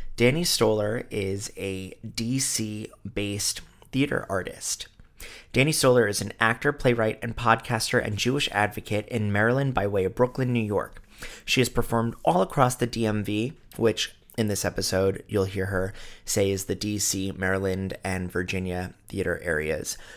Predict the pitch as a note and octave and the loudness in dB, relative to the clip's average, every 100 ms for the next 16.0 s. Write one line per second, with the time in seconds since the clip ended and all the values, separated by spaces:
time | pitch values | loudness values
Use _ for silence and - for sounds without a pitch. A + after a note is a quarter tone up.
0 | - C3+ B2 B2 C#3+ D#3 D#3 C#3+ C3 B2 | 0 4 4 4 4 4 2 2 4 2
1 | - B2 A2+ A#2+ - A2 - G#2+ F#2+ G2 | 4 2 2 0 0 -2 0 0 0 -2
2 | F2+ D2+ D#2+ - - A2 - - D#3+ B2 | -2 -2 -6 -10 -4 -2 2 6 8 6
3 | G#2 - B2 A2+ A#2+ A2+ G#2 G2+ - G#2 | 4 0 0 2 2 2 0 0 0 0
4 | G#2 G#2+ G#2+ - G#2 G2 F#2 B2+ - - | 0 0 0 2 2 2 2 2 -4 -6
5 | - - A#2 A2+ - A#2 A2+ A#2 - - | -12 -4 2 2 4 4 4 2 0 -2
6 | B2+ B2 B2 A2+ A2 A2 A2 G#2 G2+ - | 2 4 4 4 4 4 2 0 -2 -2
7 | G2+ F#2+ G2 A2+ D3 D3+ D3 G#2+ G2+ G2+ | -2 -4 -4 0 4 6 6 4 0 0
8 | F#2+ G2 F#2+ F#2 G2+ C#3+ D3+ D3 C#3+ - | 0 -2 -4 -4 -2 -2 0 0 0 -6
9 | - - - D3+ G3+ - - - B2 A#2 | -12 -10 0 4 4 2 -2 0 0 2
10 | G#2+ G#2 - - G2+ G#2+ G2 G2 - F#2+ | 0 -2 -2 0 0 0 -2 -4 -4 -4
11 | F#2+ F#2+ - F#2+ G2 G2 - - - - | -4 0 2 4 4 0 -4 -12 -18 -16
12 | - - - A#2 - A2+ G#2+ - G2+ A2 | -2 2 4 2 0 0 0 0 4 4
13 | G#2+ G#2 G#2 F#2+ - A2+ A2 A2+ F#2 G2 | 4 2 2 2 2 4 6 4 2 -2
14 | G2 - G#2+ G#2+ G2+ G#2 A#2 A#2 G#2+ - | -2 2 2 4 2 0 -2 0 0 2
15 | A2 G2+ G2+ - G#2 - A#2 F#2+ F#2+ | 2 2 2 0 0 2 2 2 0